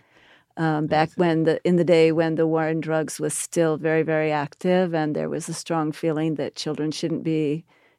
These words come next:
Speaker 1: in households where cannabis was consumed. So we just didn't want to take any risk. You know, we didn't, it, it's just not worth exposing the child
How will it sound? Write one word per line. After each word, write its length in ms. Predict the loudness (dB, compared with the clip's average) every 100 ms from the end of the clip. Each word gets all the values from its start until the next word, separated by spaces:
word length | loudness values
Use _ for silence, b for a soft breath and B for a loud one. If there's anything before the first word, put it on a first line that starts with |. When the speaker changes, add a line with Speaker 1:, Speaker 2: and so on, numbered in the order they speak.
| -6
Speaker 1:
in 140 | -2
households 560 | 0 0 -2 -2 -2 -2 -2
where 220 | 0 0
cannabis 460 | -2 -4 -2 -4
was 140 | -4 -6
consumed. 580 | -6 -4 -2 0 0 -4 b b b
So 120 | -4 2
we 120 | 4
just 180 | 4 2
didn't 160 | 0
want 140 | 0 -2
to 40 |
take 220 | -4 -6
any 140 | -4 -4
risk. 500 | -2 -4 -8 -14 -20 -8
You 80 | -4
know, 100 | -4
we 140 | -2
didn't, 300 | 0 0 -2 -8 _ _ _ _ -12
it, 140 | -12 _ _ _ _ -10
it's 360 | -10 -12 -14 -6
just 320 | 4 4 4 2
not 260 | 2 2
worth 380 | 0 4 4 2
exposing 600 | -4 -2 -2 0 0 -2
the 100 | -2
child 580 | -6 -2 0 2 0 -4